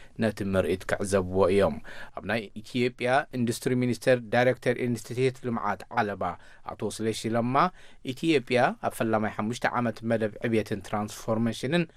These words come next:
ንናይ ወጻኢ ኢንቨስተራት ዝስሕብ ስራሕቲ ሰሪሓ እያ፣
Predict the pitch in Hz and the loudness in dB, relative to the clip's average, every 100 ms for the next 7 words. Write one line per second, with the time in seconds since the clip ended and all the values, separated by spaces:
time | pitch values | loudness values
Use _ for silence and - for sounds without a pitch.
0 | - - - 127 135 135 123 113 120 117 | -20 -14 -6 0 2 4 2 0 0 0
1 | 117 104 127 - 135 117 110 - 117 - | -4 -4 -4 -2 0 2 0 -4 -8 -8
2 | 117 110 - 104 95 98 - 92 - - | -4 -6 -4 -8 -8 -12 -12 -14 -14 -20
3 | - - 107 101 - 107 107 | -20 -6 -2 -2 0 0 0